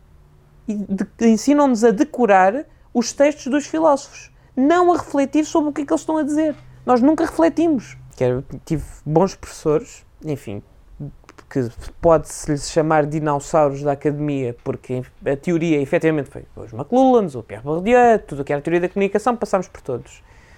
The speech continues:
Tinha um professor que falava de ciberjornalismo, falava-se, falou um bocadinho sobre o que é que podia ser escrever online,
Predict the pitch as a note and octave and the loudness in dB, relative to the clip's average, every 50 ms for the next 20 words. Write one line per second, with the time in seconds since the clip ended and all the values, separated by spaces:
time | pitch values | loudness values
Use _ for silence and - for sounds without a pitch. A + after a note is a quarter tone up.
0 | - - _ - - - - _ - - D3+ D#3+ D#3+ F3+ F#3+ F3+ - - G#3+ G3+ | -20 -20 _ -20 -20 -20 -20 _ -8 -2 -2 0 2 2 2 2 4 2 0 2
1 | - - D#3 D3+ D#3+ D#3+ - - F#3 E3+ F#3 F3 F3+ G3 G#3+ G#3+ A3+ A#3+ C4+ C#4 | 2 2 2 2 2 0 -4 -4 -2 0 0 0 0 -2 0 0 2 2 2 2
2 | C#4 C#4 D4+ D4+ _ _ _ _ _ _ _ _ - - - G3 G3+ G#3 G#3 G3+ | 0 0 -4 -8 _ _ _ _ _ _ _ _ -12 0 0 2 4 4 2 2
3 | G#3+ G#3+ - - - G3 - A3+ A3 A3 A3 A3 G#3+ G#3+ G#3 A3 G#3+ C4+ C4 - | 0 -4 -4 -10 -14 -6 -2 -2 0 2 2 2 2 2 0 0 0 -2 -2 -4
4 | - - A#3 A3 G#3 G3 A3 B3 B3 A#3 A3 G3+ - - - G#3+ G3+ F#3 F3+ F3+ | -6 0 2 2 2 2 2 0 0 0 0 -2 -2 -2 0 0 0 0 -2 -6
5 | - - G#3+ G#3+ - - G#3 G3 F#3+ G3 F#3+ - - - G3+ F#3+ - - - E3 | -2 -2 -2 -2 -2 -4 -4 -2 0 0 0 0 0 -2 -2 -2 -2 -6 -8 -8
6 | D#3 D#3 D3+ D3+ D#3 D#3+ E3 F3+ F#3+ G3+ G#3+ A#3 C#4+ D#4+ E4 | -4 -2 -2 0 0 0 0 0 2 2 2 2 0 -2 -6